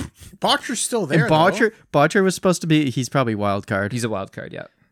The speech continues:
Speaker 2: Uh, Bottcher was supposed to be making an, uh, like,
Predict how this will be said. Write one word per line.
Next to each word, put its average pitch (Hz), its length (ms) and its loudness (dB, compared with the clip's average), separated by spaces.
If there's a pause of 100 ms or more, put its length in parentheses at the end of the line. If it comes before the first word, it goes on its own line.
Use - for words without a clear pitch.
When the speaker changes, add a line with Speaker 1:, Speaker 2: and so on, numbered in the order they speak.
Speaker 2:
Uh, 110 360 0
Bottcher 147 640 0
was 143 120 -2
supposed 139 300 -2
to 127 60 -12
be 123 160 0
making 117 640 -2
an, 123 120 -2
uh, 110 460 -4
like, 104 320 -6